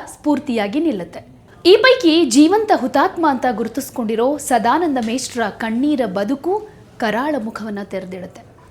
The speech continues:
ಅದೇನ್ ಗೊತ್ತಾ? ಸದಾನಂದ ಮೇಷ್ಟ್ರು ಕೇರಳ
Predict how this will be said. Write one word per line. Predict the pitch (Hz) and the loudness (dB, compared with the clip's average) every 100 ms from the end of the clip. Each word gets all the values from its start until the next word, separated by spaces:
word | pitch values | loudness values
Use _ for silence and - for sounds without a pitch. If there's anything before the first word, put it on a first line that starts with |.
| - - - - | -20 -20 -20 -8
ಅದೇನ್ | 226 240 254 | -4 -2 -4
ಗೊತ್ತಾ? | 214 - - - - | -6 -12 -20 -18 2
ಸದಾನಂದ | 427 381 480 554 440 330 | 6 8 6 4 4 4
ಮೇಷ್ಟ್ರು | 320 - 370 247 233 - - - | 2 0 -2 0 -2 -8 -8 0
ಕೇರಳ | 320 370 294 | 2 4 2